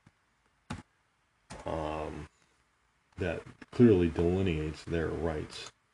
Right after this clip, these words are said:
in some countries as we do in the, in the United States. You know, so the Australians and the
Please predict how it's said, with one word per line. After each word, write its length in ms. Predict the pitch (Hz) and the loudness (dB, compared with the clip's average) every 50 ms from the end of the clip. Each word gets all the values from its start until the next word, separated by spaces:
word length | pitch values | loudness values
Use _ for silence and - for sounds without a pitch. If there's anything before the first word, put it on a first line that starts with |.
| _ _ _ _ _ _ _ _ _ - | _ _ _ _ _ _ _ _ _ -10
in 80 | 85 | -8
some 240 | 78 - 131 110 87 | -2 0 2 2 2
countries 420 | - - 80 78 76 78 78 78 | 0 -6 -8 -6 -4 -4 -2 -2
as 160 | 80 76 78 80 | -2 -2 -2 -2
we 100 | 82 80 | -2 -2
do 160 | 73 85 85 | -2 -2 -2
in 60 | 82 | -2
the, 160 | 78 76 - - | -2 -4 -4 -4
in 140 | - 87 82 | -2 -2 -2
the 60 | 82 | 0
United 280 | 82 80 82 80 76 76 | -2 -2 -2 -2 -4 -6
States. 540 | - - - 107 82 71 73 - - - - _ _ _ _ _ _ _ _ _ _ _ _ _ _ _ _ _ _ _ _ _ _ _ _ _ _ _ _ _ _ _ _ - - _ _ _ - - - _ _ _ _ _ _ _ _ - | -4 0 2 4 4 2 0 -6 -12 -16 -16 _ _ _ _ _ _ _ _ _ _ _ _ _ _ _ _ _ _ _ _ _ _ _ _ _ _ _ _ _ _ _ _ -20 -20 _ _ _ -16 -16 -16 _ _ _ _ _ _ _ _ 0
You 100 | - 110 | 4 4
know, 60 | 104 87 | 4 6
so 220 | - - 123 104 | 8 10 10 10
the 200 | 95 98 95 85 | 12 10 8 6
Australians 600 | 78 76 - - - 90 85 85 87 82 76 78 | 4 2 0 2 4 6 6 6 6 4 2 2
and 100 | 82 85 | 2 4
the 160 | 85 82 82 | 4 4 2